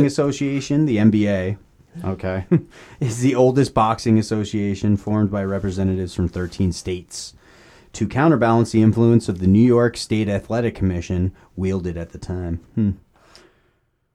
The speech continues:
Speaker 2: Crazy. Uh, and then number five,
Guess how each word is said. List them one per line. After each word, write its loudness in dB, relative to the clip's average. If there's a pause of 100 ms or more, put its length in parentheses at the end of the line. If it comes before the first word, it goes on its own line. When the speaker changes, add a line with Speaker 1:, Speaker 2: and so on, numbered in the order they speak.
(320)
Speaker 2:
Crazy. -2 (2000)
Uh, 0
and 2
then 2
number 4
five, 0